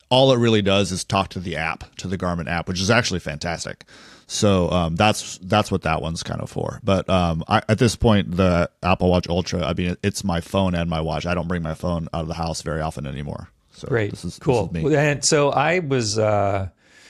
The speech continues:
Speaker 2: I was on the Garmin platform for probably ten years,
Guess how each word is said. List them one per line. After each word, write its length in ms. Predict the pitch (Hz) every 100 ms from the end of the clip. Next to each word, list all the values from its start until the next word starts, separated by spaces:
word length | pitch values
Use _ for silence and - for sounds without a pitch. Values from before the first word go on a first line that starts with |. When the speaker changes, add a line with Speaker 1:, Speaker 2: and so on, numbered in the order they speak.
| - - - - - _ _ -
Speaker 2:
I 120 | 139
was 120 | 143
on 260 | 135 123 110 104 - -
the 80 | 120
Garmin 400 | 101 107 110 107
platform 540 | 107 101 - 110 104
for 100 | 104
probably 260 | 92 95 95
ten 280 | - 110 98
years, 580 | 95 95 98 104 -